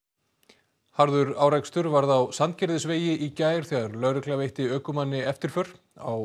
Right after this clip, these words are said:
flóttanum lenti hann í árekstri við annan bíl sem í voru ökumaður og farþegi og voru þeir fluttir á Landspítalann. Ekki hafa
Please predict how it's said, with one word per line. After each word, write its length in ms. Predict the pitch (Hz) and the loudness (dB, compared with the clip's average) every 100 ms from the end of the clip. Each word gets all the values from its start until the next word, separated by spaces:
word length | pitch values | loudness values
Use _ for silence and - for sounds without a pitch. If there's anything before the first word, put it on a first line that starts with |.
| - | -6
flóttanum 500 | 151 151 151 127 113 | -4 -4 -2 -4 -2
lenti 240 | 139 139 131 | -4 -4 -4
hann 160 | 127 | -4
í 80 | 113 | -2
árekstri 460 | 123 151 156 160 147 | -2 -2 -4 -4 0
við 100 | 117 | 0
annan 240 | 147 160 | 0 -2
bíl 180 | 123 143 | -2 -6
sem 300 | 160 147 131 110 | -4 -4 -4 -4
í 160 | 127 147 | -2 0
voru 260 | 139 151 135 | 0 0 0
ökumaður 420 | 143 147 135 120 | -2 -2 -2 -2
og 80 | 120 | -2
farþegi 460 | 175 - 120 98 95 | -4 -2 -6 -6 -10
og 160 | - 113 | -12 -8
voru 140 | 110 | -6
þeir 120 | 127 120 | -6 -4
fluttir 240 | 143 117 | -4 -2
á 80 | 131 | -2
Landspítalann. 520 | 151 98 101 104 87 - - - - _ - | -2 -4 -12 -12 -14 -18 -20 -20 -20 _ -2
Ekki 240 | 131 147 | -2 2
hafa 220 | 135 127 | 2 4